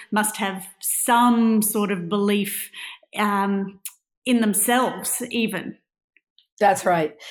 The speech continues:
Speaker 2: So, you know, sometimes religion can get in the way, and I'm not saying don't go to church. If you enjoy that and it brings you peace and connection and community, that's
Speaker 1: Mm-hmm.
Speaker 2: fantastic. But sometimes the rules and the regulations that come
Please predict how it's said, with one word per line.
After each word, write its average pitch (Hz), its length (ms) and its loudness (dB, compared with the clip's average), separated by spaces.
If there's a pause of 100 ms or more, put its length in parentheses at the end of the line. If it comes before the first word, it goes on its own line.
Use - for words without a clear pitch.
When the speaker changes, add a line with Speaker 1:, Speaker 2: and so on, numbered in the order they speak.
(160)
Speaker 2:
So, 196 520 2
you 202 80 4
know, 185 80 6
sometimes 247 500 2
religion 208 420 2
can 185 180 -2
get 185 160 4
in 185 100 4
the 170 80 2
way, 180 260 4
and 170 80 0
I'm 170 120 2
not 196 180 2
saying 175 400 0
don't 175 220 2
go 175 120 4
to 160 120 0
church. 180 480 2
If 139 120 -6
you 160 140 0
enjoy 196 360 2
that 185 180 4
and 170 80 0
it - 80 -4
brings 170 240 0
you 151 100 -6
peace 202 320 -2
and 151 160 -6
connection 180 420 -2
and 160 120 -4
community, 202 580 2 (240)
that's 160 160 2
Speaker 1:
Mm-hmm. 214 80 -6
Speaker 2:
fantastic. 165 680 -2 (360)
But 214 260 4
sometimes 220 680 2
the 170 140 -2
rules 202 320 4
and 190 80 2
the 175 60 0
regulations 185 800 2
that - 220 0
come 165 320 2